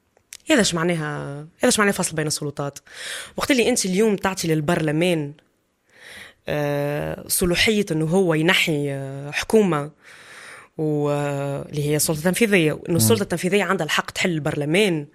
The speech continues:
Speaker 2: مم.
Speaker 1: هيش عملية اعتباطية.
Speaker 2: مم.
Speaker 1: هي انه ك-، احنا ساعة متعادلين في الأسلحة، ونجموا نتبوربوا على بعضنا وقت اللي نحبوا.
Speaker 2: يخلق
Speaker 1: فهمت؟
Speaker 2: توازن هذا
Speaker 1: صحيح.
Speaker 2: ولا هشاشة؟
Speaker 1: يخلق توازن.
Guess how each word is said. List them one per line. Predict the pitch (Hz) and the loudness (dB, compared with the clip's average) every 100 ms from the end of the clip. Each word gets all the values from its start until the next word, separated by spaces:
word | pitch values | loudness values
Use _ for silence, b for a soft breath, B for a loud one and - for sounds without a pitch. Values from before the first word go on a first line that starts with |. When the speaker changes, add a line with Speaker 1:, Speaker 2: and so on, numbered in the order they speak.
| B B | B B
Speaker 2:
مم. | 117 110 | 2 4
Speaker 1:
هيش | 196 | 4
عملية | 320 302 285 | 4 4 2
اعتباطية. | 233 220 233 240 196 147 156 _ _ B B B | 2 0 0 2 2 2 -4 _ _ B B B
Speaker 2:
مم. | 120 117 | 2 6
Speaker 1:
هي | 349 330 | 8 8
انه | 320 330 | 8 6
ك-، | 311 320 | 6 6
احنا | 311 294 269 269 | 6 4 2 2
ساعة | 233 240 | 2 2
متعادلين | 214 196 202 202 202 | 2 2 2 2 2
في | 175 | 2
الأسلحة، | 220 - 285 320 339 _ B B B B B B | 0 0 0 0 -2 _ B B B B B B
ونجموا | 262 370 311 294 | 4 6 6 4
نتبوربوا | 294 339 277 | 4 4 4
على | 269 | 2
بعضنا | 262 311 302 | 4 4 2
وقت | 302 | 0
اللي | 294 | -2
نحبوا. | 269 226 165 160 - _ _ _ _ _ _ _ 127 | -2 -2 -2 -8 -10 _ _ _ _ _ _ _ 2
Speaker 2:
يخلق | 110 135 | 4 4
Speaker 1:
فهمت؟ | 214 | 4
Speaker 2:
توازن | 143 139 196 254 185 151 | 6 8 8 8 6 8
هذا | 214 - | 8 8
Speaker 1:
صحيح. | 151 | 8
Speaker 2:
ولا | 143 131 135 | 10 8 8
هشاشة؟ | 127 139 120 - | 6 6 6 4
Speaker 1:
يخلق | 101 - 190 | 0 -2 -6
توازن. | - 165 156 139 | -4 -2 -2 -6